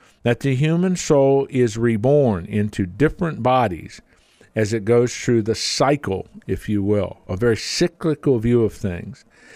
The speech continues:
And the goal of reincarnation ultimately, at least from the Hindu and to a great extent the Buddhist worldview, is to attain nirvana, to break that cycle of reincarnation.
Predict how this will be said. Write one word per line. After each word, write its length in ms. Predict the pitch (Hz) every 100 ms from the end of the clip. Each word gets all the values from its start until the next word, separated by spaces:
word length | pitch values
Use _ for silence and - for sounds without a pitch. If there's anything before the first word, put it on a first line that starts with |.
| - - -
And 220 | 107 117
the 80 | 117
goal 440 | 104 135 156 180 170
of 120 | 147
reincarnation 800 | 147 139 139 139 120 120 - 113
ultimately, 560 | 135 - 110 92 104
at 100 | -
least 340 | 110 135 - -
from 280 | 117 104
the 100 | 101
Hindu 540 | 90 139 160 135 104 113
and 220 | 98 101
to 120 | -
a 40 | 90
great 340 | 85 110 120
extent 440 | 107 - 113 107
the 80 | -
Buddhist 460 | 82 135 190 131 -
worldview, 600 | 95 92 90 92 87 90 _ - - - -
is 140 | 110
to 180 | - 131
attain 600 | 113 - 139 135 131 -
nirvana, 640 | 110 110 104 120 117 87 -
to 120 | - 104
break 500 | 98 117 139 - -
that 260 | - 107 -
cycle 640 | - - 139 139 98 -
of 200 | 104 98
reincarnation. 1200 | 101 101 95 98 95 - 101 92 104 113 - 90